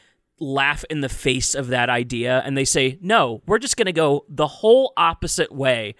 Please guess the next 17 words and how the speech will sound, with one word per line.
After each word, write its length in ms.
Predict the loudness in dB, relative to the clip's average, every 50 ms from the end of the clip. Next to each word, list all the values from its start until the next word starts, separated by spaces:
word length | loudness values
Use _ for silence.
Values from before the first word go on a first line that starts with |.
| -20 _ _ _ -16 _ -2
and 320 | 0 0 0 0 -2 -6 -8 _
make 300 | -8 -4 0 0 0 0
it 120 | 0 -2 -2
more 440 | -4 -2 2 4 6 6 6 6
frustrating 760 | 4 0 -2 -4 -4 -4 -4 -6 -6 -6 -6 -6 -10 -12 -12 -12
and 240 | -10 -10 -8 -8
more 540 | -8 -4 -2 0 2 4 4 4 2 0 -2 -6 _ _ -20 _ _ -10
clunky 580 | -8 -4 -2 -2 -2 -2 -4 -8 -8 -8 -8 -6 -2
and 360 | -2 -2 0 0 -4 -6 -8 -12 -20 -20 _ _ -20 -20 _ -16
worse 540 | -12 -8 -2 2 2 4 4 4 2 0 0
to 120 | -2 -8
play, 400 | -6 -6 -4 -4 -4 -4 -4 -6
because 380 | -6 -6 -6 -2 -2 -2 -2 -2
that's 300 | -2 -2 -2 -2 -2 -2
going 200 | -2 -2 -2 -2
to 60 | -4 -4
be 400 | -2 -2 0 0 -2 -2 -6